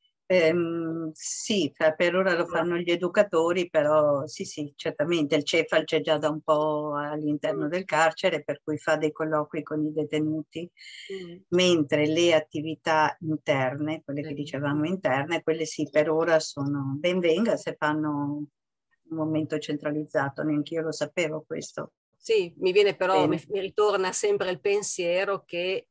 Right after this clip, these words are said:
Speaker 2: per avere, eh, chi me, chi mi segnala il detenuto,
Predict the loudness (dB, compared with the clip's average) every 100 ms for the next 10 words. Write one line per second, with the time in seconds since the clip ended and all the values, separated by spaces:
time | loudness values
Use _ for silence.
0 | _ -2 0 0 -4 -10 -8 -4 -2 0
1 | -2 -2 -4 -6 -8 -10 -10 -10 -2 2
2 | 2 -2 _ -2 0 2 0 0 0 2
3 | 2 0 -2 -4 -6 _ -8 -4 -4 -2
4 | 0 0 -2 -4 -4 -2 0 0 -4